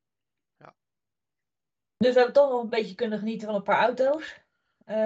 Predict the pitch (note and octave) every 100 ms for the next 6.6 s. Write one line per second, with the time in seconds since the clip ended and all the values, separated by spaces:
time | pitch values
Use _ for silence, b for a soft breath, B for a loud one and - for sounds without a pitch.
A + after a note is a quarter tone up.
0 | G#3+ G#3 F#3+ G3 G#3 G3+ F#3 - G3+ G#3
1 | B3 G#3+ G#3 G3+ F#3 G3+ A3+ A3 A3+ A3+
2 | A3 A3+ - _ _ _ D3 D3 C3 -
3 | - - - C3 F3+ F#3+ G#3 G3 G3 G#3
4 | G3+ G3+ F#3+ F#3 - F3+ G#3 G#3+ F#3+ -
5 | G3+ F#3+ F#3 F3 F#3 F#3+ F3+ F3 F3 D#3+
6 | G3 F#3+ F#3 E3+ D#3+